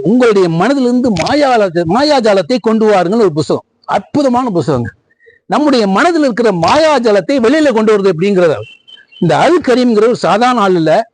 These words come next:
மிக பிரபலமான, அதாவது ஒரு இரு-, அம்-, முப்பது வருஷத்துக்கு முன்னாடியே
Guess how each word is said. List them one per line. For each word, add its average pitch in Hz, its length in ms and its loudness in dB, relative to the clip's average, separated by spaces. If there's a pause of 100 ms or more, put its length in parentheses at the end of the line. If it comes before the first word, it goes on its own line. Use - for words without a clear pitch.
மிக 185 340 -2 (180)
பிரபலமான, 214 760 0
அதாவது 254 520 -2 (140)
ஒரு 170 300 -2 (100)
இரு-, 202 280 0
அம்-, 190 200 -8
முப்பது 185 200 -4
வருஷத்துக்கு 247 360 0
முன்னாடியே 190 380 0